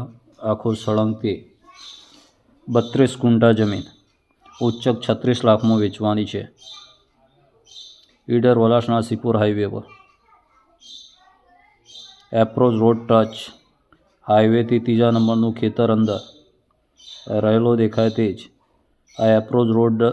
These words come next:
એપ્રોચ રોડ ટચ. જોરદાર લોકેશન.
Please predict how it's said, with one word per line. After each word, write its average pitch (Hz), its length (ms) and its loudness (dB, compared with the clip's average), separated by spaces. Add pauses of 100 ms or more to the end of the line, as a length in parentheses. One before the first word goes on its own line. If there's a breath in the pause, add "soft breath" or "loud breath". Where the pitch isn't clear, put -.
(220)
એપ્રોચ 120 400 0
રોડ 113 260 -2
ટચ. 110 280 -2 (2750)
જોરદાર 117 520 0
લોકેશન. 110 640 -2